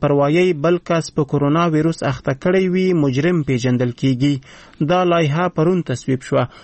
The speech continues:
هغه کسان چې د لومړي ځل لپاره دا تېروتنه وکړي، له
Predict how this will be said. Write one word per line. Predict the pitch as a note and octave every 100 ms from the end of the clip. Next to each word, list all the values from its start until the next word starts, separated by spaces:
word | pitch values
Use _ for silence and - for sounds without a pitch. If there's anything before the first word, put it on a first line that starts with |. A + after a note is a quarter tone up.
| - E3+
هغه | D3+ D3
کسان | C3+ D#3+ D#3+
چې | D#3+ D3 C3
د | C3+
لومړي | C#3 D#3+ D#3+
ځل | D#3+ D#3
لپاره | D#3+ D3+ C#3
دا | D3 C#3+
تېروتنه | D3 C3+ C3+ E3 D3+
وکړي، | F#3 - G3 F#3+ - - -
له | D#3